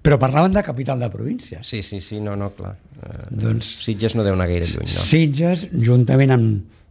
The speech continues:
Speaker 1: Castelldefels, Gavamar, són les poblacions de, de la costa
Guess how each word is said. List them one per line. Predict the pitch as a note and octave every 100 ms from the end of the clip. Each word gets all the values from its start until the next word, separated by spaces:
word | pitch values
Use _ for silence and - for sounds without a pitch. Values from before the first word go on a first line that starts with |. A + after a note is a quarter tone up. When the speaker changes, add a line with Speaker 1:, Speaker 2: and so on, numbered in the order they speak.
| _ -
Speaker 1:
Castelldefels, | A2+ - A#2+ A#2 - C#3 A#2+ G#2 - - _ _ _ _ _ _
Gavamar, | B2 A#2+ A2+ B2+ B2 B2+ C#3+ F#3+ A#3+ - _ _ _ _ _ _ _
són | - A#2+ C3+ C#3+ E3+ B2
les | A#2+
poblacions | - A2+ G2+ A2 A#2
de, | B2+ A2+ A2 F#2+ - _ _ -
de | G#2 G#2+
la | G2
costa | A#2 A2 B2+ B2 B2+